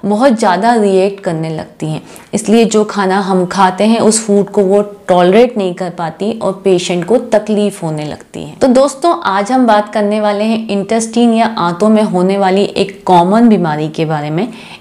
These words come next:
irritable bowel syndrome के बारे में, और इसको short form में आईबीएस कहा जाता है। तो चलिए शुरू करते हैं।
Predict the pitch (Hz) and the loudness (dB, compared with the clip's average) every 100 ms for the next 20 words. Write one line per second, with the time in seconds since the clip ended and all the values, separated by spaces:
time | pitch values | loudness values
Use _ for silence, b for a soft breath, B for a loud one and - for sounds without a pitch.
0 | - 254 262 262 277 240 269 240 185 185 | 0 2 2 2 2 2 2 0 0 2
1 | 202 233 226 202 180 175 226 254 214 190 | 2 0 -2 -2 0 2 4 2 2 0
2 | 170 160 165 233 B B B 240 247 240 | 0 -2 -2 -4 B B B 2 2 0
3 | 269 269 - 269 285 - 226 208 233 247 | 0 2 2 2 0 0 -2 0 -2 -4
4 | - 180 196 202 220 214 220 170 156 143 | -4 -2 -2 0 0 0 -2 -6 -6 -6
5 | 139 - 143 147 - 180 196 185 220 - | -8 -8 -10 -12 -8 -2 2 2 2 0
6 | - 262 220 196 143 - 143 - | -2 2 2 0 -8 -10 -14 -14